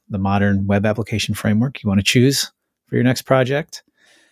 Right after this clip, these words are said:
I also spend a lot of time doing angel investing. So I invest in a lot of software development technology companies, as well as getting more into climate technology, investing in A I,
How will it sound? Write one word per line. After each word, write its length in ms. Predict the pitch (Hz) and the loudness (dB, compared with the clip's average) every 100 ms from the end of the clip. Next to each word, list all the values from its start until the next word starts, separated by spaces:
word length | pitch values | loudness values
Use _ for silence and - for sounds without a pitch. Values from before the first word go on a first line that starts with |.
| _ - | _ 2
I 40 | |
also 200 | 147 160 | 4 4
spend 260 | 139 156 143 | 2 4 4
a 60 | |
lot 220 | 135 131 131 | 4 2 0
of 100 | - | -4
time 720 | - 131 131 123 120 120 117 | -4 0 0 0 0 -2 -2
doing 240 | 113 101 | -2 -4
angel 300 | 110 127 131 | -2 0 0
investing. 580 | 127 117 113 - 123 156 - | 0 0 -2 -2 -6 -6 -10
So 120 | - | -6
I 60 | 98 | -4
invest 340 | 95 98 - | -2 -4 -4
in 100 | 101 | -2
a 160 | 101 95 | -2 -2
lot 260 | 98 95 92 | -2 0 0
of 300 | 92 92 92 | 0 -2 -6
software 480 | - 95 95 104 | -6 -4 -2 -2
development 540 | 92 92 104 - 98 101 _ _ _ _ _ _ _ _ - | 0 0 0 0 -4 -4 _ _ _ _ _ _ _ _ -2
technology 540 | 135 139 135 135 127 | 0 2 4 4 2
companies, 840 | 131 131 131 127 123 120 113 110 - | 0 0 2 2 4 2 0 -4 -6
as 200 | 104 101 | -6 -2
well 240 | 104 98 | 0 0
as 220 | 95 98 | 0 -2
getting 180 | 110 107 | 0 0
more 160 | 101 101 | 0 0
into 220 | 95 101 | -2 -4
climate 420 | - 120 110 113 - | -4 0 2 0 -2
technology, 880 | 117 113 104 101 95 107 98 95 98 | -2 0 0 0 0 0 0 0 -2
investing 440 | 98 98 - 104 92 | -4 -4 -4 -4 -4
in 320 | 90 92 107 - | -2 -4 -4 0
A 180 | 101 95 | 2 2
I, 420 | 95 92 92 | 0 0 -2